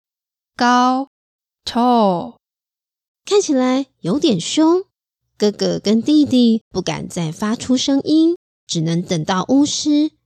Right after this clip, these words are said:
Speaker 2: 愿意理他们。可是啊，就在这个时候，弟弟的肚子发出很大的咕噜声。哥哥瞪了弟弟一眼，可是接着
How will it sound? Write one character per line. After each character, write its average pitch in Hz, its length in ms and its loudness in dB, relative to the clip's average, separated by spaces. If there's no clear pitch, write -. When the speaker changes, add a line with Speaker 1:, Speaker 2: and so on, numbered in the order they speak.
Speaker 2:
愿 339 240 4
意 277 340 2
理 - 200 -8
他 294 240 -6
们。 269 300 0
可 214 140 -12
是 277 240 -6
啊， 247 240 -4
就 277 140 -6
在 277 160 -2
这 311 140 -2
个 294 80 0
时 254 160 -6
候， 277 460 0
弟 339 120 0
弟 277 140 -2
的 254 140 -6
肚 320 340 2
子 220 320 -2
发 220 180 -8
出 - 220 -6
很 156 480 -8
大 - 200 -4
的 208 140 -2
咕 320 320 2
噜 339 200 4
声。 359 340 0
哥 214 100 2
哥 196 300 -2
瞪 208 280 -2
了 180 80 -2
弟 240 200 0
弟 196 180 -4
一 339 200 4
眼， 196 360 0
可 247 200 -2
是 285 400 0
接 208 200 0
着 190 440 -4